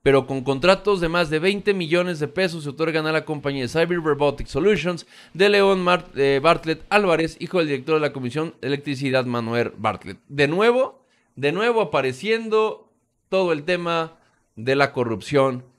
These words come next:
dentro de este gobierno. Pero qué bueno que el presidente pide que se acabe la corrupción, pero sobre todo, sobre todo, que existan mexicanos que se llevan a un chingo de mexicanos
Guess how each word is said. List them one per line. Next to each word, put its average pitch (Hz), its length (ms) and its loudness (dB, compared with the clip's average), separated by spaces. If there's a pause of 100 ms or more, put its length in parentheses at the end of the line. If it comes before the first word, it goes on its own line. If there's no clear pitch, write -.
dentro 123 480 -2
de 110 160 2
este 110 200 -4
gobierno. 101 560 -4
Pero 113 200 -4
qué 156 100 0
bueno 151 460 0 (320)
que 117 80 -2
el 117 80 -2
presidente 123 920 -2 (160)
pide 151 300 2
que 98 120 -10
se 85 120 -10
acabe 135 340 0
la 143 160 0
corrupción, 156 640 0 (480)
pero 120 200 0
sobre 135 300 4
todo, 202 540 6 (180)
sobre 113 320 0
todo, 175 460 4 (300)
que 160 60 2
existan 247 480 0
mexicanos 214 600 0
que 185 140 0
se 170 140 0
llevan 202 460 2 (100)
a 143 120 4
un 196 260 2
chingo 302 420 2
de 262 100 4
mexicanos 226 840 -2